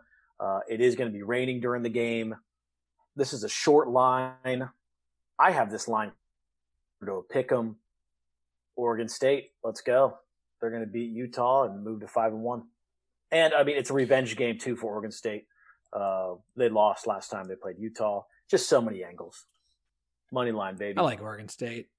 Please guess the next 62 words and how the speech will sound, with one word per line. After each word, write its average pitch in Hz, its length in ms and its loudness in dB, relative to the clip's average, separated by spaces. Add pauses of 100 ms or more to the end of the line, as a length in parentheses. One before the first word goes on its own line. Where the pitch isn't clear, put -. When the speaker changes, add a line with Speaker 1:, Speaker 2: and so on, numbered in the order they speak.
(180)
Speaker 2:
I 151 80 -4
like 127 200 -2
Oregon 113 200 -10
State. 120 200 -8
I 135 40 -4
hope 110 180 -10
they 107 100 -14
get 104 120 -16
that 101 160 -14
win. 101 300 -16 (100)
I, 123 140 -10
I 127 120 -12
want 117 160 -12
them 107 100 -14
to 107 60 -20
keep. 101 200 -14
They've 156 120 2
got 160 180 8
a 123 260 2 (800)
couple 160 200 4
of 143 80 8
winnable 147 240 6
games 143 220 2
coming 135 200 -2
up, 131 120 0
and 123 80 -6
then 123 80 -2
they 123 60 -2
got 117 100 -2
a 117 40 -6
pretty 120 180 -6
tough 123 180 -4
stretch - 340 -4
at 101 60 -12
the 110 180 -8
end 110 120 -8
of 104 60 -16
the 110 80 -12
se-, 113 360 -4
uh, 113 220 -6
end 120 120 -10
of 113 60 -10
the 110 60 -10
season. 107 360 -12
All 165 80 2
right, 147 240 6 (100)
I 165 200 6
have. 160 480 4 (160)
I 139 60 -4
don't 175 100 4
even 175 100 6
wanna 127 160 2
say 139 220 0
it 131 60 2
out 117 120 -2
loud 117 240 -6
because 113 200 -16
it 98 120 -18
feels 110 280 -8
like 110 160 -12
it's - 120 -16
putting 104 420 -10